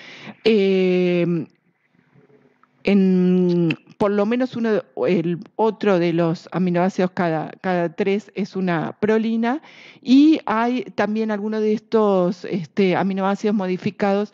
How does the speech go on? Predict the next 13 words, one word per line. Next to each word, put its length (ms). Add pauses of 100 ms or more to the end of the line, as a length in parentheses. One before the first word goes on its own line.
(300)
como 400
hidroxiprolina 960
o 100
hidroxilicina. 1000 (160)
Creo 260
que 100
tengo 460 (1160)
alguna, 580 (500)
este, 1400 (520)
más 260
ahí. 100
Bueno, 240
entonces 380